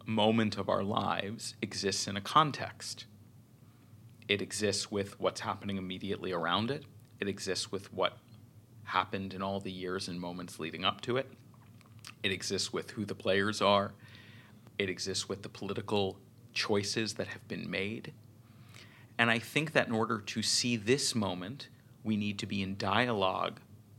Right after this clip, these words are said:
with history, because maybe we haven't been here before. I'm not a big fan of saying we've been here before, but we've maybe been in a place that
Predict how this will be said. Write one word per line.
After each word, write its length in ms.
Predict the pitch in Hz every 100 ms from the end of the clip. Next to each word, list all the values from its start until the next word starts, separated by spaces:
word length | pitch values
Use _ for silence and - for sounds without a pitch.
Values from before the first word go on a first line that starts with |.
| - -
with 200 | 101 101
history, 480 | 160 - - - - - - - - - - - -
because 1000 | 117 - - 147 127 104 104 123 - - - - - - - - -
maybe 300 | 120 127 135
we 140 | 143 117
haven't 300 | 104 101 98
been 140 | 107
here 220 | 101 104
before. 400 | 98 95 - 101
I'm 100 | 104
not 140 | 110 110
a 60 |
big 200 | 107 117
fan 220 | 101 104 98
of 100 | 95
saying 240 | 101 95
we've 220 | 92 95
been 160 | - 95
here 220 | - 90
before, 680 | 87 - - 147 104 85 - - - - -
but 160 | 127
we've 180 | 151 151
maybe 360 | 151 170 175 175
been 440 | 160 151 147 139 - - - - - - - - - - - 135
in 100 | 131
a 40 |
place 400 | - 127 117 -
that 180 | -